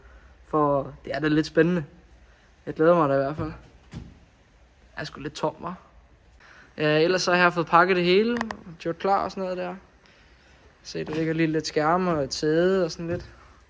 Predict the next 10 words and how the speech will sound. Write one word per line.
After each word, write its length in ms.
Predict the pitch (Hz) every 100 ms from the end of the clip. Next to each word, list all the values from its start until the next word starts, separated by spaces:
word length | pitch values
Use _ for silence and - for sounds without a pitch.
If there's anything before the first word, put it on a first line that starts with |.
| _ - -
Nå, 220 | 151 185 185 170 - - - - -
velkommen 420 | 160 185 202 175
til, 220 | - 165
øh, 400 | 151 147 143 139
Svendborg. 500 | - 170 202 233 196 - - - - - - - - 156
Vi 220 | 170 165
er 340 | 147 139 135
kommet 240 | 123 147 156
over 200 | 185 185
i 300 | 165 156